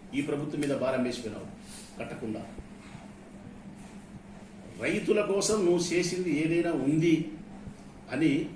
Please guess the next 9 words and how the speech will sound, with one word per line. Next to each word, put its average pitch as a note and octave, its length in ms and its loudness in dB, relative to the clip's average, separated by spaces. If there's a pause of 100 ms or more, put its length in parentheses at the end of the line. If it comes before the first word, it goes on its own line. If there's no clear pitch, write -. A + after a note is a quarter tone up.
(280)
ఈ D3+ 160 4
రాష్ట్రంలో G3 520 4
ఏ D3+ 160 6
ఒక్క D#3 340 2
రైతు F#3+ 280 6
కూడా G3+ 140 4
నీ F3 100 6
పక్షాన D3 340 0
చెప్పడు. A#2 340 -2